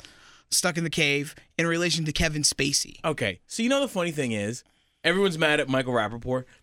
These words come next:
Speaker 2: The man has been a, a very aggressive comedian his whole life.
Speaker 1: Agreed.
Speaker 2: I love him. I think he's hilarious. Last night I was watching Chappelle's s-, first, sta-, the last two stand-ups,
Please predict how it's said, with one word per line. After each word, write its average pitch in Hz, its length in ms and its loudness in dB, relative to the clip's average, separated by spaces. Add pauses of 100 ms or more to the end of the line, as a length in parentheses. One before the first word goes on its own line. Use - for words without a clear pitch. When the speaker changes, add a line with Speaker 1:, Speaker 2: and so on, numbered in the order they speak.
(160)
Speaker 2:
The 147 80 4
man 175 280 4
has 160 140 0
been 143 200 6
a, 123 200 0 (280)
a 123 100 -2
very 123 380 0
aggressive 113 540 -2
comedian 107 400 0
his 95 120 -6
whole 110 220 2
life. 95 380 -2
Speaker 1:
Agreed. 202 480 2
Speaker 2:
I 127 120 4
love 143 220 6
him. 92 120 -4
I 104 80 0
think 120 140 -2
he's 113 120 -2
hilarious. 110 520 -2 (460)
Last 160 280 4
night 190 160 6
I 151 80 6
was 135 120 2
watching 131 360 0
Chappelle's 117 640 -2
s-, - 500 -8 (120)
first, 165 340 2 (220)
sta-, 160 320 0
the 139 100 4
last 151 280 4
two 156 100 -4
stand-ups, 135 560 0